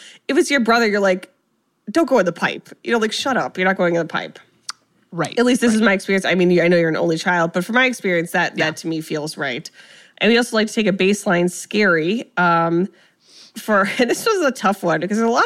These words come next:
Speaker 1: of things, I didn't want to just say monsters, but I would say, Allison,
Speaker 2: Right.
Speaker 1: how scary do you find the concept of road trips?
Speaker 2: I mean, pretty scary.
Speaker 1: Mm-hmm.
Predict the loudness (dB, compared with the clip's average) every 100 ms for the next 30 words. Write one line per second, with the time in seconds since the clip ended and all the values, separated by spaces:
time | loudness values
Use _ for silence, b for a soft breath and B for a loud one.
0 | 0 -4 -6 0 0 0 -4 -2 2 4
1 | 4 2 0 0 0 0 0 -2 -4 -4
2 | -6 B B B 0 0 0 0 -2 -2
3 | 0 2 0 -2 -4 -4 0 0 2 0
4 | 0 0 0 0 -2 -2 -2 0 -2 -2
5 | -6 -8 -10 -18 -18 B B B _ _
6 | _ _ _ _ _ _ b b b b
7 | b b b _ -4 0 2 2 2 0
8 | -2 -6 -2 2 4 2 0 -2 0 0
9 | 0 0 -2 -2 -4 -2